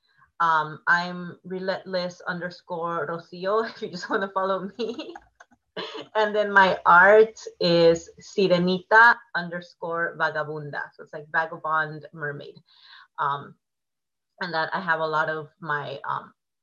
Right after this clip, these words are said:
the articles I wrote for my cousin and some of the,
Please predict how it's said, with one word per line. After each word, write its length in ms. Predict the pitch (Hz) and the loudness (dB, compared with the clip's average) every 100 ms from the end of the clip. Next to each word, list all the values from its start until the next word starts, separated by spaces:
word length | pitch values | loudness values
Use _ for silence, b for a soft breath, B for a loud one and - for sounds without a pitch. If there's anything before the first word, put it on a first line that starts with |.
| - | -8
the 180 | 175 - - | -6 -6 -2
articles 420 | 185 180 180 175 | -2 -2 -8 -8
I 60 | 160 | -6
wrote 220 | 160 160 | -6 -8
for 100 | 160 | -12
my 80 | 156 | -14
cousin 640 | 151 156 147 151 156 151 | -8 -8 -6 -8 -10 -12
and 260 | 147 147 143 | -12 -14 -14
some 240 | - 156 | -12 -10
of 140 | 151 147 | -10 -8
the, 240 | 147 | -6